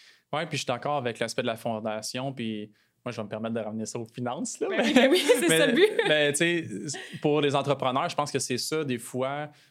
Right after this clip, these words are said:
Speaker 1: euh, tu sais, le, le chapitre qu'ils ont sauté ou qu'ils ont pas nécessairement pensé, là, c'est de s'assurer que sa base est solide. Tu sais, est-ce que,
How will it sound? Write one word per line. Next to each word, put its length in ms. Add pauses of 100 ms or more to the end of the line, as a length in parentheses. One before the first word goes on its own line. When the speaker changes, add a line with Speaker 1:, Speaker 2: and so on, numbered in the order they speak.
(100)
Speaker 1:
euh, 560
tu 180
sais, 140
le, 120
le 140
chapitre 460
qu'ils 160
ont 60
sauté 580
ou 100
qu'ils 140
ont 80
pas 100
nécessairement 360
pensé, 420
là, 100
c'est 140
de 100
s'assurer 380
que 80
sa 160
base 260
est 60
solide. 400
Tu 80
sais, 120
est-ce 260
que, 340